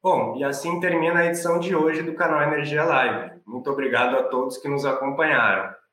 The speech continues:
E lembrando aos nossos seguidores que, além de assistir ao vivo pelas nossas redes sociais,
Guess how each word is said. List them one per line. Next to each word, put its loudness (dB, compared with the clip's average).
E -8
lembrando 4
aos 2
nossos 0
seguidores -2
que, -2
além 0
de -2
assistir -4
ao 0
vivo -6
pelas -2
nossas -4
redes -10
sociais, -2